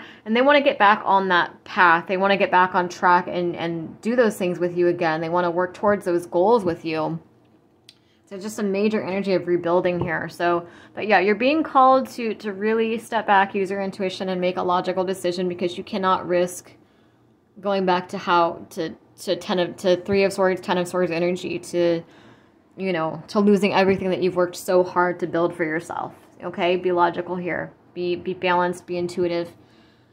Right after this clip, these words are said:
um, be honest with yourself too. Um, but yeah, that, anyway, that's the, that's the story I'm getting here for this,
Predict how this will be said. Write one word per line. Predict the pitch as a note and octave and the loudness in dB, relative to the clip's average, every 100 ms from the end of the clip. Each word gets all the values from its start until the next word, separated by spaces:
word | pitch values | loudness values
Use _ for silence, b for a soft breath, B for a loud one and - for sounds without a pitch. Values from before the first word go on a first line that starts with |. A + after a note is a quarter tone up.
| _ | _
um, | - E3+ D#3+ | -12 -10 -8
be | E3 F3 | -6 0
honest | F3+ F3+ F3+ | 2 0 -2
with | - | -10
yourself | F3+ F3+ F3 E3+ | -10 -4 -6 -6
too. | - F3 E3+ F3 - _ b b b b b | -4 -2 -2 -4 -12 _ b b b b b
Um, | - G3 G3 | -10 -6 -4
but | G3+ A#3+ | -2 2
yeah, | D#4 F4 | 2 0
that, | A#3 B3 | -2 -2
anyway, | C4 C#4 | 0 0
that's | B3+ B3+ | -2 -6
the, | - G3+ | -12 -6
that's | G#3+ G#3+ | -6 -6
the | B3 | -12
story | A3 - A#3+ B3 | -14 -12 -8 -6
I'm | A#3+ | -6
getting | A3 A3 A3 | -4 -4 -2
here | G#3 A3+ A3+ | -2 -4 -6
for | A3+ | -6
this, | G#3+ G#3 - - | -8 -8 -12 -20